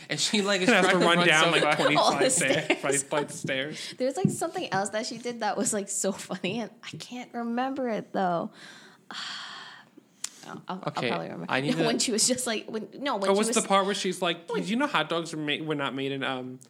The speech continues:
Speaker 1: Frankfurt?
Speaker 3: <laughs> Hamburg-,
Speaker 2: No, hamburgers are made in
Speaker 3: when I
Speaker 2: Frankfurt, but hot dogs?" And he goes, "I'm, I'm vegan." She goes, "Oh, okay."
Speaker 3: <laughs> No, but, like, well, no, like, even when she was sticking out, when, like, Ella Balinska was like, "Do the cost area," she's like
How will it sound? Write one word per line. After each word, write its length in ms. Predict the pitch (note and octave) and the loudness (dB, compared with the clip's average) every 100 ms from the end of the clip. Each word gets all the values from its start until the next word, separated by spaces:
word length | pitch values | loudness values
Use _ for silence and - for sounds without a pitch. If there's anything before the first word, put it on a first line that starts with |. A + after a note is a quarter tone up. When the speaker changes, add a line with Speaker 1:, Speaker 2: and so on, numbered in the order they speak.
| - | -8
Speaker 1:
Frankfurt? 400 | C3+ C3 D3 D3+ | -4 -2 -2 -4
Speaker 3:
<laughs> 220 | - E4+ | -4 -4
Hamburg-, 460 | B3 B3 G#3 F#3 B3+ | 0 4 4 4 4
Speaker 2:
No, 40 | F#3+ | 4
hamburgers 300 | F#3+ G#3+ G#3 | 4 2 2
are 40 | |
made 100 | G3 | 2
in 40 | F#3 | 2
Speaker 3:
when 80 | |
I 40 | A3+ | 4
Speaker 2:
Frankfurt, 540 | F3+ F#3 - D3+ C3+ | 2 2 2 2 2
but 100 | D#3 | 0
hot 220 | C#3+ E3 | 2 2
dogs?" 280 | E3+ D3 C#3 | 2 0 0
And 80 | D3+ | 0
he 60 | D3 | 0
goes, 140 | D3+ | 0
"I'm, 220 | D3+ D3 C#3 | 0 -2 0
I'm 160 | D3 | 0
vegan." 280 | C3+ C3 B2+ | 2 -2 -2
She 140 | A#2+ C#3 | -2 -2
goes, 180 | C3 - | -2 0
"Oh, 220 | C#3+ B2 D3 | 0 0 -4
okay." 240 | C3 A2 - - - - | -4 -6 -10 -20 -10 -8
Speaker 3:
<laughs> 60 | - - - E4+ - G4+ - - C#5+ C5+ | -8 -10 -6 -6 -4 -8 -10 -6 -2 -2
No, 80 | B4+ - | -2 -4
but, 300 | A4+ G4 D#4 | -4 -6 -6
like, 140 | G#4+ F4+ - - F4 | -8 -8 -12 -14 -12
well, 120 | B3+ | -10
no, 260 | B3 D4+ C4 | -6 -4 -2
like, 160 | A3 G#3 | -4 -6
even 200 | B3+ D#4 | -6 -6
when 120 | D4 | -6
she 100 | D4 | -6
was 80 | B3 | -4
sticking 260 | B3+ B3+ A#3 | -4 -4 -2
out, 280 | G#3 F#3+ | -2 0
when, 180 | G3 G3 | -2 -2
like, 200 | F#3+ F#3+ | -2 -2
Ella 140 | G3+ G3+ | -2 -2
Balinska 360 | G3+ G3+ A3 A3 | -4 -8 -12 -12
was 140 | G#3+ | -4
like, 200 | F#3+ - - - - | -4 -4 -10 -20 -4
"Do 120 | B3 | -2
the 100 | A3+ | 0
cost 380 | A3 C4+ A3 A3 | 0 2 2 0
area," 360 | G#3+ F#3+ F#3 F#3 | 0 0 0 -4
she's 220 | - G3+ | -6 -2
like 180 | F#3+ | -2